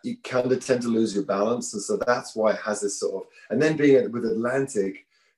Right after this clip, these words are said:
who just were awful and just didn't have any solutions for, didn't say,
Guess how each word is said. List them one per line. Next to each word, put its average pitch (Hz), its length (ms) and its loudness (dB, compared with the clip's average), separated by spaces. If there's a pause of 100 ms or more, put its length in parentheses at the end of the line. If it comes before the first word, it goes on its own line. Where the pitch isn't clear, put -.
who 117 300 2
just 113 260 -8
were 104 240 4
awful 90 580 -2
and 82 220 -6
just - 320 -8 (520)
didn't 120 180 4
have 117 140 2
any 135 220 10
solutions 120 840 4
for, 101 460 6 (220)
didn't 156 180 2
say, 123 320 4